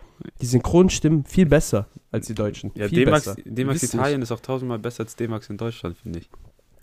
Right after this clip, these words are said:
Speaker 1: Jeder sollte Italienisch lernen, <laughs> nur um D-Max Italien schauen zu können.
Speaker 2: Boah. Aber kennst du das, wenn du manchmal so Filme anguckst, so eine Synchro,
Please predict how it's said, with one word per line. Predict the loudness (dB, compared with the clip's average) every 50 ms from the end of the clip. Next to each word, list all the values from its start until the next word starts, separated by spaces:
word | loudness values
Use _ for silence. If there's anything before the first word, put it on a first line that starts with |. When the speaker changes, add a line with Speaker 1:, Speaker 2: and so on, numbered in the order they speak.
| _ -20 -14 -2
Speaker 1:
Jeder | 4 8 8 10 10 8 8 6 6 6
sollte | 6 6 6 6 6 4 0
Italienisch | 0 4 4 4 6 6 4 2 2 0 2
lernen, | 2 4 6 6 4 4 2 -2 -2 0
<laughs> | 2 2 2 6
nur | 8 10 10
um | 10 8 8
D-Max | 6 6 8 8 6 4 4
Italien | 2 4 4 6 6 6 6 6 6 6 4
schauen | 4 2 2 2 2 0
zu | -2 -6
können. | -4 -4 -2 -2 -2 -4 -6 _ _ _ _ _ _ _ -20 -20 _ -16 -12 -12 -8 -2
Speaker 2:
Boah. | 2 4 4 4 4 0 -4 -16 _ _ _ -20 -20 -20 -20 -20 -20 -20 -20 -14 -4
Aber | 0 4 6 6 8 6 6 4 0 -16 _ _ _ _ _ _ -20 -20 -20 _ _ _ _ _ _ -10
kennst | -4 -2 -2 -2 -2 -4
du | -4
das, | 0 0 -2 -2 0
wenn | -2 0 0
du | 0 0
manchmal | 0 -2 -2 -2 -2 -4 -4
so | -2 0 2
Filme | 4 4 6 6 4 2 2 0
anguckst, | -2 -4 -6 -6 -8 -10 -8 -6
so | -4 -2
eine | -2 0
Synchro, | 0 0 -2 -2 -2 -2 0 0 0 0